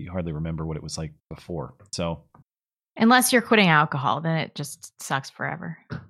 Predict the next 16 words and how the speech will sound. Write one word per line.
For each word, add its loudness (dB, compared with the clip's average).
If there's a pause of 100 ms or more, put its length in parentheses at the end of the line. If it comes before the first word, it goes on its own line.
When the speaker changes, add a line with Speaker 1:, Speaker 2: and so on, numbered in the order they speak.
(220)
Speaker 1:
I've 6
never 4
found 6
alcohol 4
to 0
have 4
any 4
kind 4
of, 4
uh, 4 (680)
like, 2
addictive 2
properties 2
for 0
me. 0 (500)
But 0